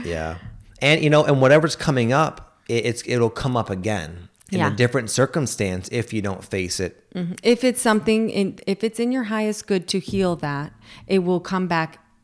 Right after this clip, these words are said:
Speaker 2: again and again and again until it's
Speaker 1: Yeah.
Speaker 2: healed.
Speaker 1: Right. But that was a big, uh, we'll move on, but that was a big shift for us, is
Speaker 2: Yeah.
Speaker 1: to really say, "Oh, wow,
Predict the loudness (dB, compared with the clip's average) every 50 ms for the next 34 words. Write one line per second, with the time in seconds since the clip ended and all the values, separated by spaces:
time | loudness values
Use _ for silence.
0 | _ _ -6 -4 -2 -2 -2 -2 -2 -4 -6 -6 -4 -4 -4 -2 -2 -2 -4 -4
1 | -4 -6 -6 -6 -6 -4 -4 -4 -4 -4 -6 -6 -8 -8 -6 -6 -4 -4 -4 -6
2 | -8 -14 -20 -20 _ _ -6 -6 -4 -4 -6 -6 -6 -8 -8 -10 -14 -18 _ _
3 | _ _ _ _ _ _ _ -10 -10 -10 -10 -12 -14 -18 _ _ _ _ _ _
4 | _ _ _ _ _ _ _ _ _ _ _ _ _ _ _ _ -20 _ _ _
5 | _ -2 0 0 2 4 4 6 6 4 4 2 0 0 0 -2 -2 -2 -4 -8
6 | -8 -6 -4 -4 -4 -6 -4 -2 0 2 4 4 4 4 4 0 0 0 2 4
7 | 6 6 6 6 4 2 2 2 2 2 2 -2 -4 -4 -2 -2 -2 -4 -4 -6
8 | -10 -8 -8 -8 -6 -4 -6 -6 -6 -8 -8 -4 -2 -2 -2 -2 -2 -2 -2 -2
9 | 0 0 0 0 -2 -2 -2 -2 -2 -2 -2 -2 -4 -4 -4 -4 -4 -4 -4 -6
10 | -10